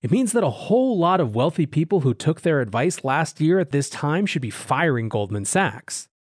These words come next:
And it means yet another notch on the journey that is most often attributed to Gandhi, but actually comes from a nineteen fourteen Union speech. First they ignore you, then they mock you, then they fight you, and then you win.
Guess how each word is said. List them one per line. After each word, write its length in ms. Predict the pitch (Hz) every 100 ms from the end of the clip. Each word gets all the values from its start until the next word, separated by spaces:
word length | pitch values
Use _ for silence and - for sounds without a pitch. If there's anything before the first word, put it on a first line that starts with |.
| -
And 100 | 143
it 80 | 156
means 360 | 165 262 240
yet 180 | 160 147
another 400 | 143 123 143 175
notch 400 | 156 131 127 -
on 80 | 131
the 80 | 127
journey 400 | - 113 107 110
that 160 | 104
is 180 | 101 -
most 280 | 135 233 -
often 320 | 196 - 151
attributed 360 | 120 143 131 113
to 80 | 113
Gandhi, 360 | 127 151 143
but 140 | 110 117
actually 400 | 165 - 247 214
comes 320 | - 127 127
from 120 | 147
a 40 | 127
nineteen 400 | 110 107 120 110
fourteen 420 | 101 - 127 107
Union 340 | 139 208 104
speech. 460 | - - - - - _ _ _
First 360 | - 151 202 -
they 120 | 226
ignore 300 | 185 123 117
you, 300 | 113 117 127 _ _ _
then 140 | 101 101
they 100 | 101
mock 340 | 190 202 -
you, 300 | 107 90 110 _ _ _ _
then 160 | 151 233
they 80 | 247
fight 380 | - 131 -
you, 260 | 127 123 120 _ _ _
and 140 | 165 131
then 140 | 104
you 100 | 104
win. 420 | 113 147 85 156